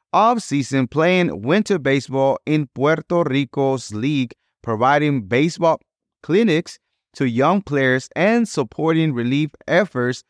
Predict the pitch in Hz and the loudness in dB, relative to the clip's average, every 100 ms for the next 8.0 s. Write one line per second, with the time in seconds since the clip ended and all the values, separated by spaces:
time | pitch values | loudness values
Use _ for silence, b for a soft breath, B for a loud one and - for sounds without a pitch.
0 | _ - 117 110 139 160 156 151 139 139 | _ -10 -6 -4 0 0 2 0 0 -2
1 | 139 139 - _ - 135 131 - 127 131 | 0 0 -2 _ -2 -2 -2 -2 -2 0
2 | 117 139 127 101 95 - _ - 202 196 | -2 -2 -2 -2 -8 -10 _ -2 0 0
3 | - _ 196 180 127 _ _ _ _ 165 | -4 _ 2 2 0 _ _ _ _ 0
4 | 214 202 170 - 170 156 151 - 113 107 | 2 2 -2 0 0 2 0 -2 -4 -4
5 | 113 143 185 175 165 165 156 - 143 131 | 0 0 0 -2 -2 -2 -2 0 0 2
6 | 131 - 120 113 117 113 127 175 180 165 | -2 -2 -4 -4 -2 0 2 2 0 0
7 | 143 - 139 139 123 - - 131 117 | -2 0 0 0 -2 -8 -4 -2 -2